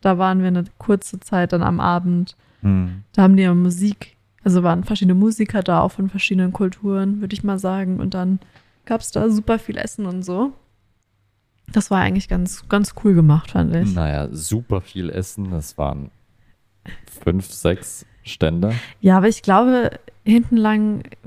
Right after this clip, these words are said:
Speaker 1: gab's noch mehr. Ich weiß es nicht. Wir haben nicht geschaut.
Speaker 2: Hm.
Speaker 1: Aber es hätte sein können, dass da noch
Speaker 2: Okay.
Speaker 1: mehr Stände sind.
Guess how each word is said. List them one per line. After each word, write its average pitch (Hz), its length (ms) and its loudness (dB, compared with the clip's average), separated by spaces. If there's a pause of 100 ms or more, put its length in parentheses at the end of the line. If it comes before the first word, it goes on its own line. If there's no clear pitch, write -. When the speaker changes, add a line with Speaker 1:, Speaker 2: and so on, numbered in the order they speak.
(380)
Speaker 1:
gab's 208 300 0
noch 208 160 4
mehr. 190 280 4
Ich - 160 -2
weiß 196 220 0
es 170 140 -4
nicht. 156 400 0
Wir 196 80 2
haben 190 120 6
nicht 202 220 4
geschaut. 165 640 -2 (220)
Speaker 2:
Hm. 82 220 -2 (360)
Speaker 1:
Aber 185 140 6
es - 240 -2 (440)
hätte 196 440 0
sein 170 340 4
können, 165 500 -6 (340)
dass 196 180 -2
da 185 100 2
noch 185 120 4
Speaker 2:
Okay. 190 80 2
Speaker 1:
mehr 180 160 4
Stände 170 400 -2
sind. 160 500 -2